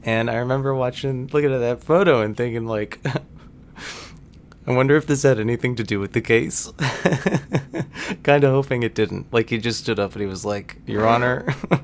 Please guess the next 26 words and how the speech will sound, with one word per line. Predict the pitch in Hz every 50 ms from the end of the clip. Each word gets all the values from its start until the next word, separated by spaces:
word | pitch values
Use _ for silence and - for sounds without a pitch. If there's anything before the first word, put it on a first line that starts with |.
| - - - - - - - -
<laughs> | - - - - - - - - - - - - - - -
look | 120 123 -
what | 127 117
I | 110 110 110
can | - 120 120
do." | 101 101 113 - 147 131
<laughs> | - - 1077 1077 698 698 - 220 - - - - - - - - - - - - - - - 131 131 - - - - -
Getting | - 101 104 104
back | 95 98 101 101 -
to | - -
Dan | 95 90 98 92 92 92 90 85
Pena, | - - 98 95 95 92 92 92
though. | 98 107 123 147 139 - - - -
But | - 139
then | 202 208
he | 220
goes | 196 208 202 175
on | 202 196 190
from | 180 190 180 160
there | 151 156 165 170
and, | 160
like, | 151 143 135 139
he | 147
quotes | 131 135 - 139 139 143 139
Andrew | - - 127 131 143 131 135 139 135
Carnegie | 135 - 113 113 123 123 120 113 117 117 120 117